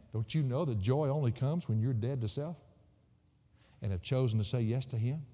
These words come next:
The fruit of the Spirit is joy. And the Spirit's not gonna work and produce that in your life if you're not willing to die to whatever sin it is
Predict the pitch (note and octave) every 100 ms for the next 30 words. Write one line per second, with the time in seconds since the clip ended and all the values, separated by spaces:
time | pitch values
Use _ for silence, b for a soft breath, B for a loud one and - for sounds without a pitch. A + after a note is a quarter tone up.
0 | - _ - G2+ - - D3+ E3 - -
1 | A2+ A#2 - - G3+ A#3 F#2 - - b
2 | b b G#2 F2 F2+ E2+ - - - -
3 | - _ _ _ _ _ _ b b C3
4 | G#2 - - G3+ A#2 C3+ C#3+ B2 A#2+ A2+
5 | D#3 B2 A2+ G#2+ G#2+ A#3 - A2+ G#2+ A2
6 | G2 B2+ F#3 - - G2+ C#3+ B2+ A2+ A#2
7 | E3+ A#2 G#2+ G2+ B2+ E3+ A#2 A2 A#2 A#2+
8 | B2 G#2+ D3+ D3 A2 E3 C#3 -